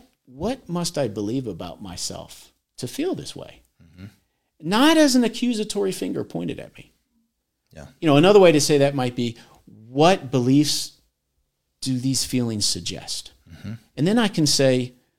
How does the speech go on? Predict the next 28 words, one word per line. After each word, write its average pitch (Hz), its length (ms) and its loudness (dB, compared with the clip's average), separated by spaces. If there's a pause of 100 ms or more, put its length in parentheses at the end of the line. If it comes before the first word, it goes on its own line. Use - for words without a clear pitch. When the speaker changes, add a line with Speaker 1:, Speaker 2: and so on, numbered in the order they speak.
(600)
Speaker 1:
"Wait 214 140 -4
a 156 40 -2
minute, 110 320 -6
uh, 135 100 -10 (400)
does 123 240 -4
that 285 160 -2
sound 220 360 2
right?" 202 400 -6 (640)
You 156 100 -4
know? 208 220 -6 (240)
Speaker 2:
Mm-hmm. 98 240 -12 (400)
Speaker 1:
Uh, 120 220 -4 (600)
d-, - 760 -18
those 180 400 4
beliefs 147 540 2
are 120 60 0
typically 135 420 -2
not 170 260 -6
gonna 135 160 -2
be 110 120 -6
fun 139 320 -6
to - 60 -8
hear. 95 480 -8 (500)
You 85 80 -20
know, 92 60 -10
I'm, 95 140 -10 (180)
you 98 120 -12
know, 98 260 -12